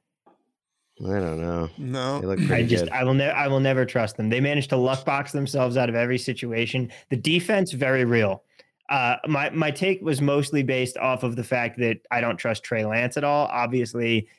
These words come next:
Speaker 3: that ship has now sailed, but Jimmy G is still not a good quarterback,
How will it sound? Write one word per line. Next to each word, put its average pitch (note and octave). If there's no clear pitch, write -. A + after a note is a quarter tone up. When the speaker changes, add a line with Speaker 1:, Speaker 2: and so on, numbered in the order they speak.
Speaker 3:
that C3+
ship B2+
has B2+
now A#2
sailed, C3+
but B2
Jimmy D#3
G C3
is A2
still A#2+
not A2
a -
good G2+
quarterback, G2+